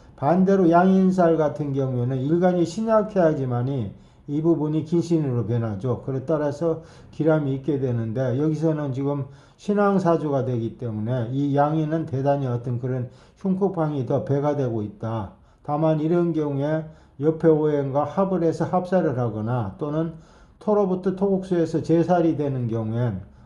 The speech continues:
억제가 돼서 그 순화되고 또한, 어, 사람이 그 선량함이 있게 되는데 여기서는 이 토구는 연상 기토는 기울상충으로 파극이 되고,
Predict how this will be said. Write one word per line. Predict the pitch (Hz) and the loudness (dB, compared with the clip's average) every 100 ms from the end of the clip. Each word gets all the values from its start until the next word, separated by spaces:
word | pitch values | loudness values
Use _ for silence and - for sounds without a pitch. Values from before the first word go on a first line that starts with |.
| - | -12
억제가 | 143 156 180 165 151 135 | -10 -6 0 2 2 0
돼서 | 135 131 160 | -2 -2 -2
그 | 156 | -2
순화되고 | - 180 165 143 127 123 123 | -2 -4 -2 -2 -4 -4 -4
또한, | 139 131 135 - - - - | -4 -4 -6 -10 -20 -20 -14
어, | 110 113 | -10 -8
사람이 | 110 147 143 143 135 | -4 -2 0 0 -2
그 | 123 123 113 113 110 | -2 0 0 -2 -4
선량함이 | - 160 160 147 143 123 | -2 0 2 0 -2 -2
있게 | 131 - 139 | -4 -4 -4
되는데 | 123 113 107 104 117 | -2 -2 -4 -4 -2
여기서는 | 143 156 160 139 147 147 | 0 2 2 2 -2 -6
이 | 147 160 160 | 0 2 2
토구는 | 160 165 160 147 143 143 - - - | 0 -2 0 -2 -6 -12 -20 -20 -6
연상 | 151 165 175 165 | -2 2 2 2
기토는 | 156 160 170 156 160 135 | -2 -2 0 2 2 2
기울상충으로 | 113 165 165 165 170 165 165 143 127 | -2 0 0 0 -2 -2 -4 -4 -4
파극이 | - 165 160 143 117 | -4 -4 -4 -4 -4
되고, | 104 104 113 104 85 | -6 -4 -4 -6 -10